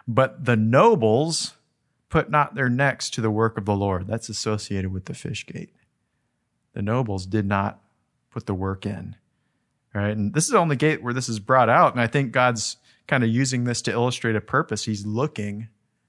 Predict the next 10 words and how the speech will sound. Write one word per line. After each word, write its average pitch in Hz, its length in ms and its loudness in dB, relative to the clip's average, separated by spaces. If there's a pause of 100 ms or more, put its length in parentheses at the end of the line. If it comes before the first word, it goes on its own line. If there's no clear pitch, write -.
(380)
for - 200 -8
laborers. - 840 -10 (720)
He's 110 240 -6
seeking 123 560 -4
those 101 600 -8 (540)
who 123 200 -6
will 113 360 -2
labor, 104 420 -6
who 110 140 -6
will 107 300 -8